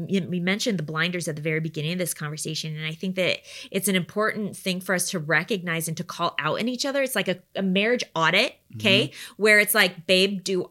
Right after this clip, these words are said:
Speaker 1: I have rose tinted glasses on regarding this situation?
Speaker 2: Mm-hmm.
Speaker 1: Because I love that person so much, because I love that kid so much, because I love you so much, because,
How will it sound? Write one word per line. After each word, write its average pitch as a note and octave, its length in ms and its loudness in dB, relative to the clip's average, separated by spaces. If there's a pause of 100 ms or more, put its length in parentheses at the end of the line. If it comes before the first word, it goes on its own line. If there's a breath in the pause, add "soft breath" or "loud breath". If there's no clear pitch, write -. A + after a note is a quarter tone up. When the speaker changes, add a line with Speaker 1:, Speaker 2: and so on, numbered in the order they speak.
(120)
Speaker 1:
I E3 260 6
have F3 200 0
rose E3 200 0
tinted E3 300 -4
glasses A3 380 0
on F3 200 -2
regarding E3 520 0
this E3 120 -2
situation? F3+ 840 0
Speaker 2:
Mm-hmm. - 220 -16
Speaker 1:
Because F#3+ 340 2
I F3+ 80 4
love E3 300 2
that D#3+ 200 2
person F3 400 -4
so D3+ 200 -4
much, - 320 -10
because F3+ 320 -4
I D#3 100 -2
love C#3+ 240 -4
that - 200 -4
kid B3 220 -4
so F3+ 160 0
much, - 260 -6
because D#3 340 -6
I C#3+ 100 -2
love E3 260 -2
you C4+ 180 2
so F3+ 140 -4
much, - 260 -10
because, D#3 360 -2